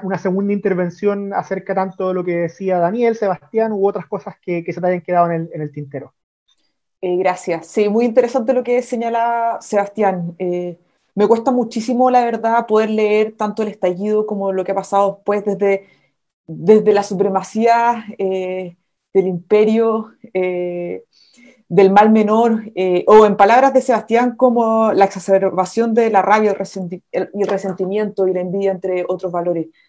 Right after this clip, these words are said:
Speaker 2: Creo que son procesos sociales infinitamente más complejos que mo-,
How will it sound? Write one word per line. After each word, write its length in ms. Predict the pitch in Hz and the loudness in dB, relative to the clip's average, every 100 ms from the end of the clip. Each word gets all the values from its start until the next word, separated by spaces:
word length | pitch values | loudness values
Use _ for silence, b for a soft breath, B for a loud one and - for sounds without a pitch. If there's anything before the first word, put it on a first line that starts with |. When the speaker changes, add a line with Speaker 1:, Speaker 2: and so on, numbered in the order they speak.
| - | -2
Speaker 2:
Creo 180 | 196 190 | 2 2
que 60 | |
son 100 | 220 | 0
procesos 300 | 220 220 196 | -6 -8 -10
sociales 360 | 196 196 202 202 | -10 -4 -2 -2
infinitamente 600 | 196 196 196 196 202 214 | -6 -8 -6 -6 -6 -8
más 140 | 196 | -10
complejos 640 | - 185 170 214 208 208 202 | -8 -8 -6 -2 -2 -4 -8
que 260 | 196 180 180 _ _ - | -4 -4 -6 _ _ -2
mo-, 240 | 185 190 | 0 0